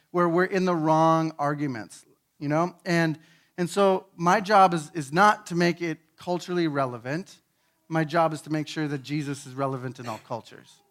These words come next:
Does that make sense? Like, my job is to make Jesus relevant. And so there are times where God will put something on my heart where I'm like, "Okay, well, that's not politically correct."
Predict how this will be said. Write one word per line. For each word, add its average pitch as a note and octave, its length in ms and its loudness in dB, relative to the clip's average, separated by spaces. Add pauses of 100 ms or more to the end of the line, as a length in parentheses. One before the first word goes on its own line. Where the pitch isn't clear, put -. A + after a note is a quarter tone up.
(200)
Does - 60 -20
that D#3 80 -6
make D#3+ 160 -4
sense? E3+ 280 -8
Like, D#3 100 -8
my F3 140 2
job E3+ 460 2 (240)
is E3+ 140 -2
to F#3 80 -6
make F3+ 200 0
Jesus C#3 520 -6
relevant. G#2+ 440 -12 (360)
And F#3 120 -2
so G3+ 340 4 (200)
there G3+ 120 6
are G#3 60 4
times F#3+ 420 0
where F#3 340 0 (120)
God E3+ 220 6
will F3+ 60 -4
put F3+ 180 -6
something E3 240 -4
on E3 120 0
my C#3+ 120 0
heart D#3+ 260 -2
where D#3+ 100 -4
I'm D3 100 -2
like, C#3+ 200 -2
"Okay, E3 300 -4
well, D3+ 160 -4
that's D#3+ 320 -2
not G#3 260 -4
politically C#3 400 -10
correct." A#2 460 -12